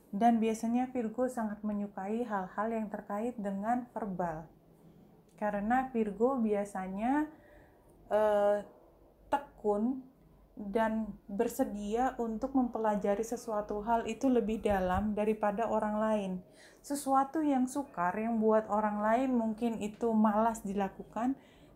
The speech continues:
tidak buat Virgo. Buat Virgo adalah tantangan. Dan ini, rumah ketiga,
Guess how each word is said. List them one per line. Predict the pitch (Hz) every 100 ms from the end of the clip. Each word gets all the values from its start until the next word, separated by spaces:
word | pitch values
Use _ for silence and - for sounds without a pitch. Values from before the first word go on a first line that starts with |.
| -
tidak | 254 247 226 185
buat | 196 190 -
Virgo. | 220 190 190 180 175
Buat | 202 -
Virgo | 220 220 269
adalah | 254 214 208 233
tantangan. | 226 214 233 233 202 175 175 - _ _ _ _ _ _ _ _ _ _ _ _ _ - - -
Dan | 220 226 202
ini, | 196 208 269 330
rumah | 285 226 226
ketiga, | 214 220 196 220 240 247